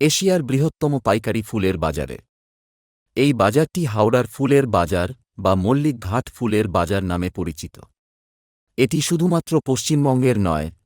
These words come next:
পুরো এশিয়ার অন্যতম বৃহত্তম পাইকারি ফুলের বাজার।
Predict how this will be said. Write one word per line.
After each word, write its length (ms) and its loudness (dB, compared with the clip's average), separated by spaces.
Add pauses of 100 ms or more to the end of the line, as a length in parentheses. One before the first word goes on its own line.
(200)
পুরো 300 4
এশিয়ার 440 0
অন্যতম 600 0
বৃহত্তম 580 0
পাইকারি 440 0
ফুলের 360 0
বাজার। 340 -4